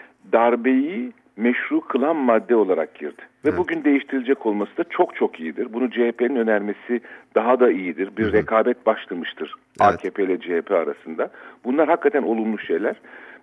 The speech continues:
Speaker 1: Bunu, e, bunun daha, e, ileri gidecek boyutlarını söylemek için, e, burada belirtiyorum. Yönetmelikte değişiklik gerekiyor.
Speaker 2: Hı hı.
Speaker 1: Türk Silahlı Kuvvetleri İç Hizmetler Kanunu'nun yönetmeliği var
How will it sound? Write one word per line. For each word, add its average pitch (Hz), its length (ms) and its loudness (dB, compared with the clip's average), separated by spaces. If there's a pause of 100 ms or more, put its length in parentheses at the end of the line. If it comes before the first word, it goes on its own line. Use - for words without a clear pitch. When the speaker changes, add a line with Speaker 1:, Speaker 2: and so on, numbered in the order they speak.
Speaker 1:
Bunu, 143 280 2 (540)
e, 98 60 6 (400)
bunun 170 260 -2 (920)
daha, 120 360 2 (460)
e, 92 300 6 (240)
ileri 123 340 2
gidecek 127 500 0
boyutlarını 113 500 2
söylemek 107 460 2
için, 85 300 -12 (280)
e, 85 320 -4
burada 87 240 -4
belirtiyorum. 87 580 -6 (380)
Yönetmelikte 127 720 0
değişiklik 98 520 -6
gerekiyor. 143 480 -2 (300)
Speaker 2:
Hı 101 60 -10
hı. 90 60 -10
Speaker 1:
Türk 85 180 -10 (140)
Silahlı 110 280 2
Kuvvetleri 95 400 -6
İç 90 140 -12
Hizmetler 101 460 -2
Kanunu'nun 101 460 -4
yönetmeliği 101 680 -4
var 76 140 -2